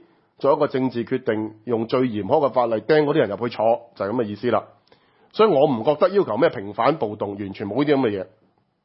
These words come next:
要求嘅只係獨立調查委員會，將真正嘅事件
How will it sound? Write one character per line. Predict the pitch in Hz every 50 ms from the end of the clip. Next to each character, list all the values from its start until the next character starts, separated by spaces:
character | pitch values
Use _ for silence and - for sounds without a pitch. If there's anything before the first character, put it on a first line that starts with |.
| _ _ _ _ _ _ _
要 | - 208 202
求 | 160 - 104 104
嘅 | 127 120
只 | - 151
係 | 156 -
獨 | - 113 -
立 | 113 98 -
調 | - 98 90
查 | - 90 82
委 | 87 107 120
員 | 107 85 80
會， | 85 87 - - _ _ _ _ _ _ _ _ _
將 | - 196 202 214
真 | - 226 202 208 185
正 | 160 147 143
嘅 | 147
事 | 139 - 127 117
件 | 101 117 127 143 151